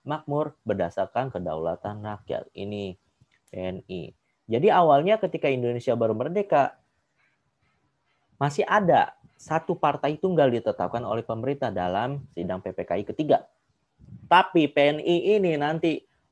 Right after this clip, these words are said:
menuai polemik atau menuai permasalahan penetapan P N I sebagai partai tunggal. Nanti kita akan bahas di materi bagian kedua. Gitu. Kenapa bisa bermasalah, bagaimana nanti solusinya. Nanti akan berkaitan juga dengan penjelasan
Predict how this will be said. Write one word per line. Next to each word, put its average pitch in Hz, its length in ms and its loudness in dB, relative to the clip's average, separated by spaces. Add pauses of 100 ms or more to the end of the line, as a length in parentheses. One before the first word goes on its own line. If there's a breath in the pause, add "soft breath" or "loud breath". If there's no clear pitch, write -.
menuai 147 960 0
polemik 131 560 2
atau 147 240 0
menuai 143 340 0
permasalahan 131 880 -2 (340)
penetapan 117 540 -4
P - 100 -6
N 113 140 0
I - 40 -8 (120)
sebagai 110 320 -2
partai 104 320 -4
tunggal. 104 340 0
Nanti 113 220 -6
kita 107 320 -4
akan 101 180 -2
bahas 113 220 0
di 107 160 -2
materi 92 560 -4 (160)
bagian 98 260 -2
kedua. 98 300 -4 (560)
Gitu. - 260 -16 (480)
Kenapa 123 380 2
bisa 123 180 0
bermasalah, 110 880 2 (160)
bagaimana 104 480 2
nanti 110 320 -4
solusinya. 101 640 -4 (220 soft breath)
Nanti 123 180 2
akan 160 240 2
berkaitan 131 560 2
juga 143 240 4
dengan 110 240 -2
penjelasan 110 640 0